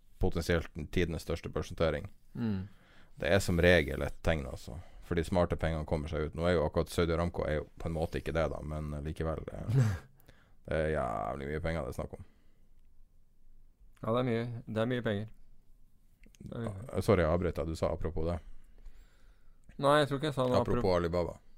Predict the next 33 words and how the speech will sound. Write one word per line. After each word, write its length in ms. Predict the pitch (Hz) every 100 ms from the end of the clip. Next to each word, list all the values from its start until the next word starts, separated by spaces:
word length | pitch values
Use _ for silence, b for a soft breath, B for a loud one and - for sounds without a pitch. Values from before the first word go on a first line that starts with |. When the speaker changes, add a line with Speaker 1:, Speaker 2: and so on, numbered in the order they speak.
| - -
Speaker 2:
Ja, 460 | 120 120 120 120
jeg 80 | 117
hus-, 180 | 113 -
jo, 220 | 151 196 196 - -
nei, 160 | 135 143
det 100 | 143
var 100 | 147
fordi 220 | 139 139
du 120 | 127
nevnte 300 | 127 120 107
Hong 180 | 113 117
Kong. 340 | 110 151 196 - b b b b b b
Eh, 60 | 139 135 135
av 220 | 127 143
alle 240 | 180 127 139
land 300 | 143 214 160 - - -
så 300 | - - 147 143
har 380 | 135 139 147 127 - - - -
Japan, 720 | 120 120 113 - 190 226 - - - -
fordi, 320 | - 147 147
eh, 460 | 139 131 127 123 120
altså, 180 | 120 127 113 -
du, 100 | 120
vi 220 | 113 127 135
vet 220 | 107 110
jo 80 | 127
opptøyene 440 | 117 - 104 95 101
der, 180 | 110 113
og 140 | 113
det 80 | 110
er 80 | 104
usikkert 300 | - 98
i 40 | 104